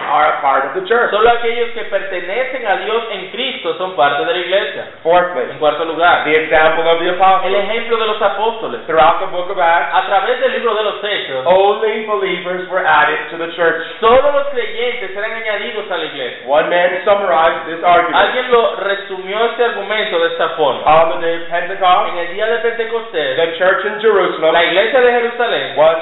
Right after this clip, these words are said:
Speaker 1: constituted by those
Speaker 2: fue constituida por aquellos
Speaker 1: who accepted Peter's
Speaker 2: que
Speaker 1: message.
Speaker 2: aceptaron el mensaje de Pedro.
Speaker 1: Those who were added in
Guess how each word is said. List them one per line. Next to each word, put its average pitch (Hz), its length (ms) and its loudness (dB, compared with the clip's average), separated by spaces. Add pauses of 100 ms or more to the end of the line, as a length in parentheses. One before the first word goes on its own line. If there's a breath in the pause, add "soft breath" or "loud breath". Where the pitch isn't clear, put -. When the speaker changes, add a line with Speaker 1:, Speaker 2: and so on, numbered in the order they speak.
(120)
Speaker 1:
constituted 214 760 -2
by 175 280 4
those 165 560 -4
Speaker 2:
fue 196 160 -4
constituida 247 800 -2
por 233 120 -2
aquellos 156 600 -4
Speaker 1:
who 196 280 4
accepted 175 1160 -4
Peter's 170 420 -6
Speaker 2:
que 165 40 -8
Speaker 1:
message. 185 460 2
Speaker 2:
aceptaron 196 1040 2
el 160 100 -6
mensaje 170 460 -4
de 156 180 0
Pedro. 120 280 -6
Speaker 1:
Those 196 320 2
who 220 80 0
were 208 160 2
added 196 520 2
in 175 200 -10